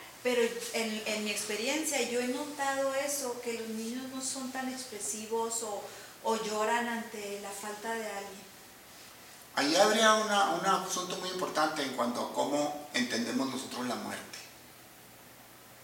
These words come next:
Speaker 2: El niño la entiende de una manera,
Speaker 1: Ok.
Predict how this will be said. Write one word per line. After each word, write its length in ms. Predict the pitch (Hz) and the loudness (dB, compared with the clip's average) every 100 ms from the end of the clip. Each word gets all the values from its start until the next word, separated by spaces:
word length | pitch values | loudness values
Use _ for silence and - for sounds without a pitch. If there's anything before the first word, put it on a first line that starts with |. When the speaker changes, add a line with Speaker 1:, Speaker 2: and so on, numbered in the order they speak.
| - | -2
Speaker 2:
El 160 | 120 | 2
niño 220 | 139 143 160 | 4 6 4
la 120 | 143 | 4
entiende 440 | 123 123 123 120 | 2 2 0 0
de 80 | - | 0
una 140 | 127 131 | 0 0
manera, 300 | 117 113 123 - - - 202 | 0 -4 -6 -10 -14 -14 -14
Speaker 1:
Ok. 100 | 180 | -10